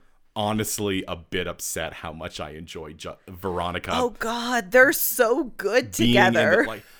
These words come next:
Speaker 1: well,
Speaker 2: Here's
Speaker 1: this,
Speaker 2: the thing.
Speaker 1: this, this, the, the one thing that I al-, always, that I wanna give about this season seven is the characters that I re-, that I don't like, I like a lot more in their fifties
Speaker 2: Uh-huh.
Speaker 1: version. They done a, they did a real good job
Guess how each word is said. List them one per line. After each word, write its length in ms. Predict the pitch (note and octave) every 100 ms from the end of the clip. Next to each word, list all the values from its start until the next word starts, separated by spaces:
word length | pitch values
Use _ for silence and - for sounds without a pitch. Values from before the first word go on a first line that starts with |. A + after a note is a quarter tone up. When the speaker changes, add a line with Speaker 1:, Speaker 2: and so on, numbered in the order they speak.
| - -
Speaker 1:
well, 340 | G#3+ A#3 - _ _ _ _ _ _ -
Speaker 2:
Here's 220 | D3 D4
Speaker 1:
this, 60 | -
Speaker 2:
the 60 |
thing. 80 | C4+
Speaker 1:
this, 220 | B2 B3 -
this, 380 | C3 F#3+ A#3+ - -
the, 140 | A2 G#2 A2+
the 120 | A#2+ C#3+
one 200 | G#3+ F#3+
thing 140 | D3+
that 100 | A#2
I 80 | F#2+ -
al-, 160 | F#2 -
always, 400 | C#3 D3 B2 G#2 G2+
that 340 | G2+ - - _ _ -
I 60 |
wanna 260 | F2+ A#2+ D#3
give 220 | A#2 G2+
about 220 | D#2+ D#2+
this 180 | A#2+ B2
season 320 | - A2+ A2+
seven 340 | G2+ E2+ D2 D2+
is 120 | G2
the 80 | -
characters 640 | - - C#3+ F3+ F3+ D3+
that 100 | C3
I 80 | G2+
re-, 280 | E2 D#2+ F#2
that 220 | G2 F#2+ F2
I 240 | D#2+ D#2 _ _ F#2+
don't 340 | A2 B2+ B2
like, 420 | A#2+ A#2+ F2+ - -
I 100 | F#2+
like 280 | F#2 F#2 G#2+
a 40 | F2
lot 340 | E2+ F#2+ -
more 260 | G2 G2 G2
in 120 | F#2
their 120 | E2
fifties 560 | - G#2 F#2 F#2+ F2 D2+
Speaker 2:
Uh-huh. 80 | F2
Speaker 1:
version. 400 | G2 B3 A#2+ C#3 - - -
They 140 | A2+
done 240 | G2 C3+
a, 100 | C#3+ -
they 140 | G#2+
did 180 | G#2 C#3+
a 40 | A#2+
real 380 | A2 D3+ D#3
good 260 | C#3+ C#3 C3
job 420 | A2 A2+ F#2+ D#2+